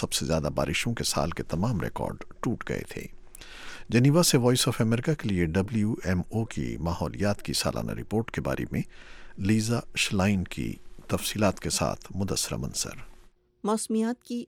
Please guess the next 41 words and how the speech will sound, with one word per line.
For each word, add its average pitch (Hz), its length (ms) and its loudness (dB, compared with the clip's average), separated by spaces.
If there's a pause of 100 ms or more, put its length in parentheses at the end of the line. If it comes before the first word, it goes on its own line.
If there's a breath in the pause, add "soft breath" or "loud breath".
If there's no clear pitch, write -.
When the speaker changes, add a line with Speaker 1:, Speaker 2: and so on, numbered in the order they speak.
Speaker 2:
عالمی 175 300 2
تنظیم 170 480 0 (160)
ڈبلیو 185 380 6 (160)
ایم 190 200 6
او 220 100 8
نے 180 120 4 (580 soft breath)
اپنی 208 280 2
رپورٹ 214 340 2
میں 214 80 4
بتایا 190 440 2
ہے 233 80 2
کہ 214 140 -4
کرۂ 180 400 2
ارض 185 160 0
کے 202 140 0
درجہ 170 300 2 (140)
حرارت 170 320 2
میں 160 100 0
اضافہ 165 460 -2 (520 soft breath)
اس 226 80 4
سے - 180 4
پہلے 214 340 6
کی 226 140 -4
پیش 180 340 4
گوئی 175 120 6
سے 202 180 2
کہیں 185 340 2
زیادہ 160 320 4
تیزی 165 280 2
سے 165 160 -2
ہو 151 140 0
رہا 151 280 -2
ہے۔ 147 100 -6 (680 soft breath)
ڈبلیو 226 300 12
ایم 240 160 12
او 262 80 8
کے 247 120 2
سائنسدانوں 190 580 4
کا 220 120 0
کہنا 220 320 4
ہے 247 140 2